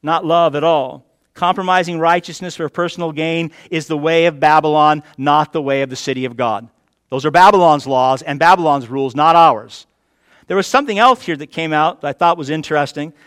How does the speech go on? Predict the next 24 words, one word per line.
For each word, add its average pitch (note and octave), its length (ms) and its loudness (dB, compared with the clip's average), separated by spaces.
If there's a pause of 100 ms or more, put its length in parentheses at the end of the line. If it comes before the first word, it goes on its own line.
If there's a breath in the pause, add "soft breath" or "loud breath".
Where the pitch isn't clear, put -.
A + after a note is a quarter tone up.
(180 soft breath)
It's E3 160 -8
their F#3+ 120 0
collective G#3+ 500 2
misunderstanding G#3+ 840 -4
of D#3 100 -4
what G3+ 200 2
is F3+ 140 -8
considered G#3 440 -8
to F#3+ 60 -8
be F#3+ 100 -8
great. F3+ 480 -2 (560)
Did C#3+ 140 -8
you E3 100 -8
notice G3 340 -2
that? A3+ 360 -2 (400 soft breath)
All C#4+ 280 6
three A#3+ 480 -4
say, F3 540 2 (240 soft breath)
"You B3+ 300 0
great A#3 340 4
city, F#3+ 460 -2 (100)
you C4+ 240 -2
great A3+ 300 2
city." F3 360 -2